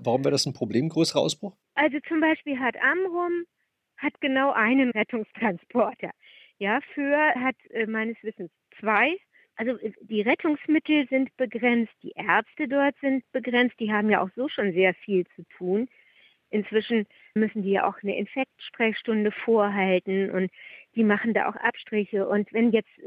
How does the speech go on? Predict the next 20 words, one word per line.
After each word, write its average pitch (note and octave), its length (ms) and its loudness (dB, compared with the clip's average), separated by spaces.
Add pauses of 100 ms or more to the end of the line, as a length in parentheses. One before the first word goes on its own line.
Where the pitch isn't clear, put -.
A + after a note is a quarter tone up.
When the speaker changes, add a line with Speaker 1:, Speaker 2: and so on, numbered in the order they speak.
Speaker 2:
sozusagen A3+ 680 0
ein G#3+ 500 -2
Riesen-Run A3+ 680 0
auf G3+ 180 -2 (100)
die F#3 80 -4
Inseln B3 520 -2 (280)
kommt, C4 320 0 (100)
dann A#3 500 2
haben A#3 220 2
die G#3+ 140 -2
natürlich G#3+ 480 2
eine A3 100 -2
Menge G3 320 -2
um A3+ 180 -6
die B3 120 -6
Ohren. B3 340 2
Und G#3+ 240 -4
wenn G3 280 -2
dann A#3 180 2 (680)
es C4 160 2